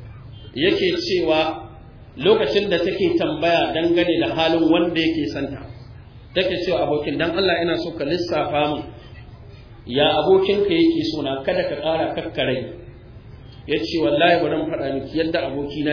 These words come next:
yake bala'in son ki. Inda a ce za a kawo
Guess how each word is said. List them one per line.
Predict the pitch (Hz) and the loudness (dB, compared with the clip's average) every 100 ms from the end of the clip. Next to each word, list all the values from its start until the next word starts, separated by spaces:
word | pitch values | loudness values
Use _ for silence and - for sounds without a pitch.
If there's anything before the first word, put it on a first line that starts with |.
| 151 | -2
yake | 147 143 120 | -2 -4 -4
bala'in | 123 151 151 131 135 | 0 2 2 -2 -6
son | 139 | -6
ki. | 127 107 - - - - - - - - - - - - | -6 -8 -12 -16 -20 -20 -20 -18 -18 -18 -16 -16 -16 -2
Inda | 185 202 190 156 | 2 4 2 2
a | 156 | 0
ce | 165 165 | 0 2
za | 170 160 | 2 0
a | - | -2
kawo | 165 165 165 | 2 4 4